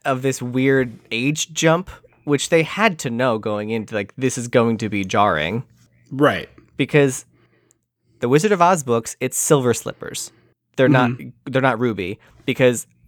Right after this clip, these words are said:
Speaker 1: I think some people read into it that the go-, yellow brick road is, is, like, an economic allegory, that, like, the silver slippers
Speaker 2: Mm.
Speaker 1: represented silver standard, yellow brick road represented gold standard. I don't know specifics beyond that, but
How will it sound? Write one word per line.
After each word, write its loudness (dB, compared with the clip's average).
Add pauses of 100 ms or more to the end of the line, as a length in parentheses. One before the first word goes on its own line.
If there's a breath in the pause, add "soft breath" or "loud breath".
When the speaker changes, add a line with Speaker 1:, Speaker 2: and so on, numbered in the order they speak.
(120)
Speaker 1:
I -2
think 0
some 0
people -2
read -2
into -2
it 0
that -4
the -2
go-, -4
yellow 2
brick -2
road -2 (280)
is, -4
is, -4
like, 2
an -4
economic -4
allegory, -2 (100)
that, -4
like, -4
the -10
silver -2
slippers 2
Speaker 2:
Mm. 4
Speaker 1:
represented -2 (180)
silver 2 (220)
standard, -2 (100)
yellow 0
brick -4
road -2 (180)
represented -8
gold 0
standard. -2 (460)
I 4
don't 0
know 0
specifics -6
beyond -2
that, 0 (120)
but -4